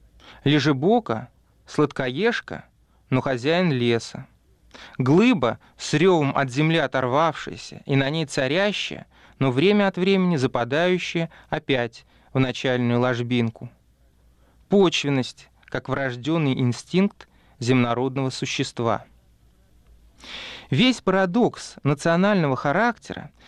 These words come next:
в этой перевернутости женских и мужских, растительных и животных начал. Женское светло, и почти не чуя земли,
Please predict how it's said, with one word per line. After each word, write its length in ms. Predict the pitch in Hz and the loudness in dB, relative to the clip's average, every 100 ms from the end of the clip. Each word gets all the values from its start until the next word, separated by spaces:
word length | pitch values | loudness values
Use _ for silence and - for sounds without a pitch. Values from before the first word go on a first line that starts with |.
| - - | -10 0
в 100 | 165 | 2
этой 220 | 247 196 | 2 2
перевернутости 1080 | 190 190 185 226 196 127 110 107 - - - _ _ 127 | 2 2 4 4 4 2 -2 -8 -14 -20 -20 _ _ 0
женских 600 | 127 233 233 - 196 - | 4 4 2 -2 -2 2
и 60 | |
мужских, 680 | 196 202 - - 127 110 - - - | 4 4 0 -4 -4 -4 -10 -14 -8
растительных 800 | 131 135 - 196 - 208 190 - | -6 -8 -10 -8 0 2 2 0
и 100 | 139 | 2
животных 560 | 127 120 143 156 139 | 2 2 2 0 -2
начал. 500 | 151 147 - 92 67 - _ _ _ - - - - | -2 -2 -2 -4 -6 -12 _ _ _ -20 -18 -6 0
Женское 600 | 127 247 262 - 240 226 | 4 4 2 0 -2 0
светло, 600 | 214 240 175 131 107 - _ - - | -2 0 2 2 0 -6 _ -20 -4
и 80 | 156 | -2
почти 400 | 180 185 - 233 | 0 -2 0 2
не 160 | 220 - | 4 4
чуя 280 | 226 208 | 2 4
земли, 600 | 151 147 160 175 226 127 | 4 2 2 2 2 0